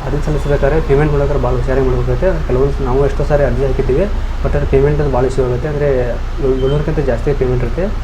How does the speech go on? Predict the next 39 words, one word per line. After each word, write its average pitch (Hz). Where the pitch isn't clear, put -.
ಸರಿಯಾಗಿ 131
ನೋಡ್ಕೊಂಡು 143
ಅರ್ಜಿಯನ್ನು 120
ಸಲ್ಲಿಸಿ. 113
ಅಂದರೆ 131
ಪೇಮೆಂಟ್ 143
ಒಮ್ಮೆ 143
ಅಮೌಂಟ್ 135
ಕಟ್ 139
ಆಯ್ತಪ್ಪ 135
ಅಂದರೆ 143
ರಿಫಂಡ್ 131
ಆಗೋದಿಲ್ಲ, 127
ಸರಿಯಾಗಿ 139
ನೋಡ್ಕೊಂಡು 135
ಅರ್ಜಿಯನ್ನು 120
ಸಲ್ಲಿಸಿ. 104
ಇದು 127
ವೆಬ್ಸೈಟ್ 139
ಆಗಿದೆ, 131
ಅಪ್ಲೈ 143
ಮಾಡಬೇಕು. 139
ಇದು 151
ವೆಬ್ಸೈಟ್ 135
ಆಗಿದೆ, 135
ಇಲ್ಲಿ 165
ಪಿ 143
ಡಿ 151
ಎಫ್ 151
ಕೂಡ 135
ಇದೆ. 135
ಇದನ್ನು 139
ಒಂದ್ಸರಿ 127
ಸರಿಯಾಗಿ 143
ಓದ್ಕೊಳ್ಳಿ, 135
ಹಿಂದಿ 131
ಮತ್ತು 139
ಇಂಗ್ಲೀಷಲ್ಲಿ 123
ಇದೆ, 143